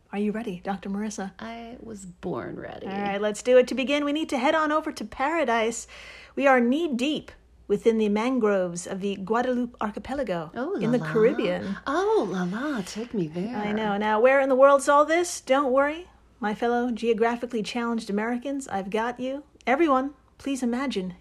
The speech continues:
Speaker 1: Cuba.
Speaker 2: You got it. No problem.
Speaker 1: All right, now point to it.
Speaker 2: Okay.
Speaker 1: Okay, now move your finger east, and you'll see Haiti and the Dominican Republic.
Speaker 2: Amazing.
Speaker 1: Uh, move a smidge farther in the same direction, and there's Puerto Rico.
Speaker 2: Voila.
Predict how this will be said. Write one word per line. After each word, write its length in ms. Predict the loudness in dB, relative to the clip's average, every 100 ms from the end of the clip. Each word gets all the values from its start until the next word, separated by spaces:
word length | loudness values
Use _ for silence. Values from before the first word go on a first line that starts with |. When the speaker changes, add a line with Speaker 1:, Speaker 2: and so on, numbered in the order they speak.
| _
Speaker 1:
Cuba. 420 | -6 -4 -4 -10 -6
Speaker 2:
You 300 | -4 -4 -4
got 320 | 0 2 2
it. 200 | 0 0
No 220 | -2 -2
problem. 440 | -4 -2 0 0
Speaker 1:
All 80 | 0
right, 180 | -2 -2
now 120 | -4
point 300 | -2 0 0
to 120 | 0 -2
it. 120 | -4 _ _
Speaker 2:
Okay. 280 | -6 -4 -8 -6
Speaker 1:
Okay, 220 | -8 -2
now 160 | 0 2
move 240 | 2 2
your 100 | 0
finger 380 | 0 0 2 2 2
east, 600 | -2 -2 -4 -12 -14 -12
and 320 | -6 -4 -2 0
you'll 140 | -2
see 260 | -2 -4 -4
Haiti 400 | 0 -2 -2 -4
and 240 | -2 -2
the 60 | -2
Dominican 420 | -2 -2 -2 -6
Republic. 540 | -6 -6 -4 -6 -8 -6
Speaker 2:
Amazing. 460 | -2 -2 -2 -6 -6 -16 -16 -2
Speaker 1:
Uh, 200 | 2 2
move 160 | 2
a 60 | 0
smidge 280 | 0 -2 -2
farther 500 | 4 6 6 2 -4
in 120 | -2
the 80 | -2
same 200 | 0 2
direction, 480 | 4 2 2 -4 -2
and 220 | -2 -2
there's 180 | -2 -6
Puerto 380 | -8 -6 -4 -4
Rico. 540 | -4 -4 -2 2 4
Speaker 2:
Voila. 460 | 6 4 2 -2